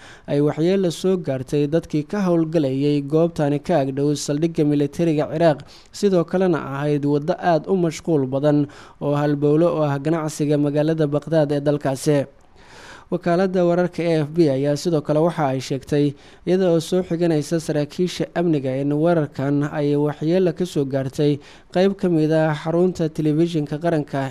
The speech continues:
ee dalka Ciraaq. Waxayna sidoo kale sheegtay in dadka ku waxyeeloobay ay iskugu jiraan dad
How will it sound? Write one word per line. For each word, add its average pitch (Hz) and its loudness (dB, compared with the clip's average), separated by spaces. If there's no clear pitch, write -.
ee 147 -2
dalka 151 -2
Ciraaq. 147 4
Waxayna 180 0
sidoo 180 0
kale 175 0
sheegtay 147 -4
in 170 0
dadka 175 -2
ku 185 0
waxyeeloobay 143 -2
ay 147 -2
iskugu 160 0
jiraan 151 2
dad 170 0